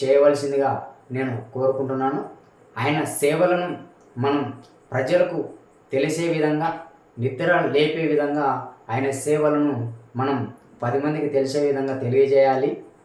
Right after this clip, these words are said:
అలాగే డాక్టర్ బిఆర్ అంబేద్కర్ గారి జయంతి వేడుకలను కేక్ కటింగ్‌తో, కటింగ్‌తోనే కాకుండా ఆయన సేవలను పది మందికి తెలిసే విధంగా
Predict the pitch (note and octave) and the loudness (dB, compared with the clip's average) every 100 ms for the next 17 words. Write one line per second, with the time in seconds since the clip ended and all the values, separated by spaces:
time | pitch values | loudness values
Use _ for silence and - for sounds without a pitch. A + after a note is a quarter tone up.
0 | - A#2+ C#3+ D#3 F3 F#3 - - - - | -12 -4 0 0 0 -2 -4 -16 -20 -20
1 | _ _ - B2 C#3+ - F#3 D#3+ D3+ D#3+ | _ _ -12 -2 0 2 0 2 2 4
2 | E3+ D#3+ E3 - - D#3 D#3 C3 C3 D3 | 4 2 -2 -4 -2 0 0 0 2 2
3 | D#3 D3 C#3+ C#3 C3+ C#3+ F#3 G3+ - _ | 0 0 2 2 2 0 0 -6 -16 _
4 | - - D3+ G3+ - D3+ D3 D#3+ D#3+ E3 | -20 -4 4 4 4 -2 -2 -4 -4 -6
5 | - - A#2+ D#3 D#3+ E3 D#3+ D#3+ C3 C3+ | -8 -6 -2 -2 -4 -4 -4 -4 2 2
6 | C3+ C#3 C#3+ F#3 - - - - - A#2+ | 2 0 0 -2 -4 -12 -20 -20 -6 -2
7 | D#3 D#3 - - D#3 F3 F3+ F3 E3+ - | 0 -2 -4 0 2 4 2 0 -2 -6
8 | - - _ - C#3 D3+ E3+ E3+ D#3+ D3 | -14 -20 _ -6 0 0 0 -2 -2 0
9 | C#3 D#3 D3+ D3 D3 D3+ | 0 0 0 0 2 2